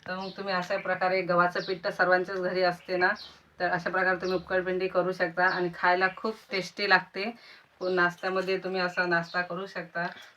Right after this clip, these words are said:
तर आज मी उकळपेंडी बनवलेली आहे. जर माझी रेसिपी तुम्हाला आवडली तर नक्की ट्राय करा आणि कशी लागते मला कमेंट करून नक्की सांगा.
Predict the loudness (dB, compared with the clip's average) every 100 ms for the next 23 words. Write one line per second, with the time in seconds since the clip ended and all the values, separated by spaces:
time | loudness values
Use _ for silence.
0 | -10 -2 0 0 -4 -6 -8 -6 -6 -4
1 | -6 -6 -10 -10 -6 -4 -4 -6 -4 0
2 | 2 0 -4 _ _ -10 -2 0 0 -4
3 | -6 -6 -8 -10 -4 0 4 6 4 0
4 | -8 -10 -14 -20 -20 _ _ _ -2 0
5 | 0 -2 0 2 2 0 0 0 0 -8
6 | -12 -8 -6 -4 -4 -2 2 2 0 -6
7 | -2 -2 0 0 0 -4 -4 -4 -4 -6
8 | -8 -10 -6 -6